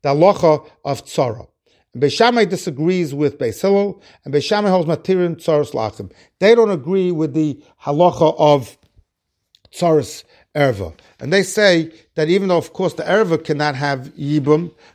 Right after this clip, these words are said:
but that doesn't affect the tzaras erva. And if the brother is married to two wives, one was an erva, one is the tzaras erva, there's halacha of yibum on the tzaras erva. Beis Hillel follows the opinion that we've been learning the whole Masechta,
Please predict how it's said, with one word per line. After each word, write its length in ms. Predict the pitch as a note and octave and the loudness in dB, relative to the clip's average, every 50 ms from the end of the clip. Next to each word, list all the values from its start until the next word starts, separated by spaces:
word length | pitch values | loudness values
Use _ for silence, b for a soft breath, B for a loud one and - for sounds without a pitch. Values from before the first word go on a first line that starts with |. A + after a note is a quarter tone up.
| b | b
but 120 | - D3 D3 | -8 -4 0
that 220 | F#3 F3+ F3 F3+ | 0 0 0 2
doesn't 320 | G#3 F#3+ D#3+ C#3 D3+ F3+ F3 | 0 0 0 -2 -4 -6 -8
affect 380 | D3+ - - F#3 F3 E3 - | -8 -6 -4 -2 -2 -2 -4
the 100 | - E3+ | -8 -10
tzaras 400 | - - G#3+ G3+ G3+ F3+ - - | -4 -2 0 0 0 0 -2 -2
erva. 320 | D#3 C3+ B2 A2+ B2+ A2 B B B B B | -2 -2 -2 -2 -6 -10 B B B B B
And 140 | C#3 C#3+ D3 | -4 -2 -2
if 140 | D3 C#3 - | -2 -2 -2
the 80 | D3+ | -4
brother 640 | A#2 A2+ B2+ - - D3 E3+ F#3+ G#3 G3 F#3+ F3 E3+ | -6 -6 -10 -12 -2 2 2 4 4 2 0 -2 -2
is 180 | E3+ D3+ B2 B2+ | -4 -8 -8 -6
married 340 | D3+ F3 F3 F3 F3 D#3+ - | -4 -4 -4 -4 -4 -6 -8
to 60 | C#3+ | -12
two 160 | - _ F#3 | -12 _ -6
wives, 540 | F3 E3 F3+ F#3 F3+ E3 C3 - A2 - b b b b b | -4 -2 -2 0 0 0 -2 -4 -8 -12 b b b b b
one 220 | - D#3 F3 F#3+ G3 | 2 2 4 4 2
was 160 | F#3+ D#3+ C3+ | 0 -2 -2
an 80 | D#3+ E3+ | -4 -4
erva, 400 | F3+ F#3 F#3+ F3+ D3 C#3+ B2+ B2+ | -2 0 0 0 -2 -4 -6 -4
one 220 | B2+ D3+ E3 D#3+ | -4 -4 -4 -4
is 80 | C#3+ A#2+ | -6 -8
the 100 | A#2+ - | -12 -8
tzaras 380 | - F#3+ G3+ A3+ A3+ - - | -4 -2 0 0 0 0 2
erva, 360 | A3+ A3 G#3+ G3 G#3 G#3 - B B B B B | 2 4 4 4 2 0 -2 B B B B B
there's 160 | - D#3+ C3+ | -6 -2 0
halacha 420 | E3+ D#3 D#3+ F3+ F#3+ - - F3 | 2 2 4 4 2 2 0 -2
of 60 | D#3+ C3+ | -2 -2
yibum 500 | C#3+ D#3+ F3 E3 C#3 D3+ D3 D3+ D3 b b b b b | -2 -2 -2 0 2 2 2 2 0 b b b b b
on 140 | - D#3 D3+ | -6 -4 -4
the 80 | C3+ C3+ | -4 -6
tzaras 420 | - - E3+ D3 C#3 B2 - C3+ | -4 -2 0 0 0 0 -2 -4
erva. 260 | A2+ G#2+ F2 F2+ F#2+ b b b b b - | -6 -6 -6 -8 -12 b b b b b -8
Beis 180 | B2+ A2+ - | -8 -4 2
Hillel 400 | - C#4+ C#4+ A#3+ G#3 G#3+ G#3+ G#3 - _ _ _ _ _ _ | 4 4 6 6 4 2 0 -4 -10 _ _ _ _ _ _
follows 380 | - - F3+ F3+ F#3 F3+ E3 | -4 0 0 2 0 0 -2
the 80 | D3 F3 | -4 -6
opinion 240 | F3 F3+ F#3 F3 E3 | -4 -4 -4 -2 -2
that 100 | E3+ E3 | 0 0
we've 160 | E3 E3 D3+ | 0 0 0
been 140 | E3 D#3+ E3 | 0 -2 0
learning 240 | E3+ E3+ E3 D#3+ | 0 -2 -2 -2
the 60 | E3 C#3+ | 0 0
whole 380 | D#3 E3+ E3+ E3+ - - _ _ _ _ _ B3 | 0 0 0 -4 -6 -14 _ _ _ _ _ -10
Masechta, 640 | F3 B2+ - A#3 A#3+ A3+ - - E3+ D#3 D3+ D3+ | -10 -4 0 0 0 0 2 2 4 4 4 2